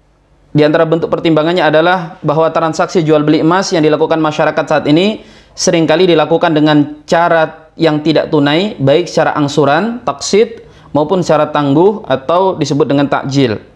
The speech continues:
Kemudian memutuskan, pertama, hukumnya jual beli emas secara tidak tunai, baik melalui jual beli biasa atau jual beli murabahah, hukumnya boleh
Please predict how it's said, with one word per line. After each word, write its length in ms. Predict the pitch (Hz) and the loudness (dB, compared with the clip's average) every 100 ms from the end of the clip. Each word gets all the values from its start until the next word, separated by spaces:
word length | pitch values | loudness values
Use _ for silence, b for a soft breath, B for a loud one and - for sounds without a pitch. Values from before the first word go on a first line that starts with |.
| _ - - B B B B B B B B - | _ -20 -20 B B B B B B B B -2
Kemudian 560 | 170 208 208 185 196 - _ _ _ _ _ _ _ 147 | 0 2 0 0 -6 -12 _ _ _ _ _ _ _ -2
memutuskan, 1040 | 156 170 170 208 - - 190 240 262 - - _ | 0 -2 0 -2 0 0 0 0 -4 -10 -20 _
pertama, 560 | 160 160 160 190 214 | -4 0 0 0 0
hukumnya 640 | 175 180 202 170 170 233 - B B B | -2 0 0 2 0 -2 -6 B B B
jual 320 | 147 196 254 | 2 2 2
beli 160 | 208 185 | 2 2
emas 480 | 170 185 220 - - - _ - | 2 0 -2 -6 -12 -20 _ -8
secara 320 | 180 185 175 | -2 2 2
tidak 320 | 175 156 - | 0 0 0
tunai, 400 | 165 180 208 214 | 0 2 -2 -4
baik 400 | 151 156 202 196 | 0 2 2 0
melalui 240 | 170 170 160 | 0 0 0
jual 320 | 156 156 147 | 0 0 2
beli 240 | 151 151 | 2 2
biasa 560 | 147 135 - 175 214 - | 2 2 2 2 2 -2
atau 240 | 151 180 | -2 0
jual 240 | 160 151 147 | 0 0 2
beli 240 | 156 156 | 2 2
murabahah, 960 | 151 165 202 151 139 170 226 - - _ | 2 2 2 0 0 0 -2 -10 -20 _
hukumnya 480 | 156 156 180 170 | -2 0 0 0
boleh 400 | 156 160 - - | 2 2 0 -6